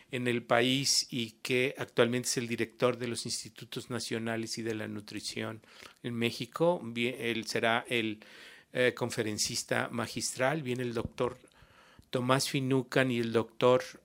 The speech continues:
eh, Peter Abadir de la Universidad de Johns Hopkins, una de las universidades más prestigiadas y uno de los centros geriátricos más reconocidos en el mundo,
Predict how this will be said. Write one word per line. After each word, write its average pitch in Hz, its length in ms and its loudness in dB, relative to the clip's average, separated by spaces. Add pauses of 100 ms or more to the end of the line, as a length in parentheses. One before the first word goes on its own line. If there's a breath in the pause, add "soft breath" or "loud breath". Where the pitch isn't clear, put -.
(140)
eh, 107 360 -2 (100)
Peter 131 340 -6
Abadir 110 680 -2 (100)
de 117 160 0
la 110 380 -2
Universidad 113 680 -2
de 117 200 -4
Johns 117 280 -6
Hopkins, 127 500 -2
una 120 340 -4 (340 loud breath)
de 131 100 -2
las 127 180 2
universidades 127 600 2
más 127 240 -4
prestigiadas 123 1080 -2
y 127 420 -2
uno 127 260 -2
de 120 100 0
los 110 140 -2
centros 127 500 -2
geriátricos 113 720 -4 (440 loud breath)
más 131 200 2
reconocidos 120 720 0
en 120 120 -2
el 117 100 -2
mundo, 123 500 -4